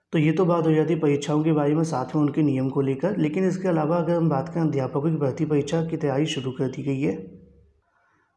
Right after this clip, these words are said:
जो कि आप सभी को यहाँ पे देखने के लिए मिल जाएगा। उच्चतर शिक्षा सेवा आयोग जुलाई में कराएगा भर्तियाँ। जैसा कि आप सभी देख रहे हैं कि आयोग की बैठक बुलाकर जल्द इसको लेकर जो संशोधित कार्यक्रम है वो जारी किया जाएगा।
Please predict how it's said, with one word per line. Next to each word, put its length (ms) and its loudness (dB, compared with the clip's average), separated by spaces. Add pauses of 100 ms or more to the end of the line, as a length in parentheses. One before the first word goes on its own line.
(120)
जो 220 0
कि 120 2
आप 160 2
सभी 160 0
को 120 2
यहाँ 200 4
पे 140 2
देखने 300 2
के 100 -2
लिए 100 4
मिल 180 4
जाएगा। 280 0
उच्चतर 420 -2
शिक्षा 320 -2
सेवा 280 0 (120)
आयोग 240 0
जुलाई 280 0
में 160 2
कराएगा 380 0
भर्तियाँ। 460 -4 (520)
जैसा 240 2
कि 120 0
आप 140 2
सभी 200 0
देख 200 2
रहे 80 2
हैं 80 -2
कि 100 0
आयोग 300 0
की 100 -4
बैठक 320 0
बुलाकर 420 0
जल्द 260 0
इसको 240 -2
लेकर 300 2
जो 140 0
संशोधित 540 0
कार्यक्रम 400 -2
है 60 2
वो 120 2
जारी 280 -2
किया 220 -2
जाएगा। 380 -2